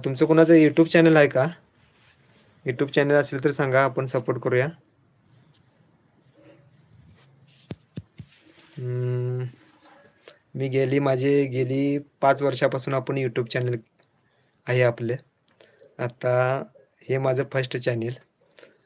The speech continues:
आणि दोन तीन चॅनेल आहेत. अं, एकाला एक लाख अठ्ठावीस हजार सबस्क्रायबर आहेत.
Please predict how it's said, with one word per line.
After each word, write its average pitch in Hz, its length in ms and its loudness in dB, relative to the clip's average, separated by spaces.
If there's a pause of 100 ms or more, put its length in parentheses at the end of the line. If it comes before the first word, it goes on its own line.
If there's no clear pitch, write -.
(120)
आणि 127 260 -4
दोन 123 180 -2
तीन 131 180 -6
चॅनेल 131 300 -2
आहेत. 127 160 0 (840)
अं, 120 380 0
एकाला 131 640 0 (200)
एक 135 220 -4
लाख 131 180 0 (360)
अठ्ठावीस 131 460 -2
हजार 127 160 0
सबस्क्रायबर 123 520 0
आहेत. 123 140 2